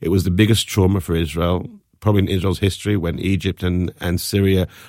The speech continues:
launched a surprise attack, which was at first devastating, successful. Afterwards, uh, Israel managed to, to repulse them and, and win the war. But the, the, those first few weeks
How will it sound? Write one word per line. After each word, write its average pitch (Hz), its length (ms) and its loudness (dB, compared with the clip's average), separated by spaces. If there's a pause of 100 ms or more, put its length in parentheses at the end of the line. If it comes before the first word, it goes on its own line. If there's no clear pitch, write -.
launched 107 300 4
a 87 40 -6
surprise 95 540 0
attack, 104 340 0
which - 220 -8
was 87 100 -4
at - 380 -12
first 101 380 2
devastating, 87 560 -2
successful. - 640 -4 (380)
Afterwards, 98 640 2
uh, - 300 -4
Israel 92 280 -2
managed 95 400 -2
to, 87 180 -2
to - 140 -12
repulse 87 440 -2
them 82 200 -2
and, 80 240 -6
and 92 180 -2
win 113 220 6
the 107 80 4
war. 127 340 4
But 95 280 -4
the, 101 120 0
the, 98 340 0
those 110 220 2
first 120 320 0
few 120 180 0
weeks 117 440 -2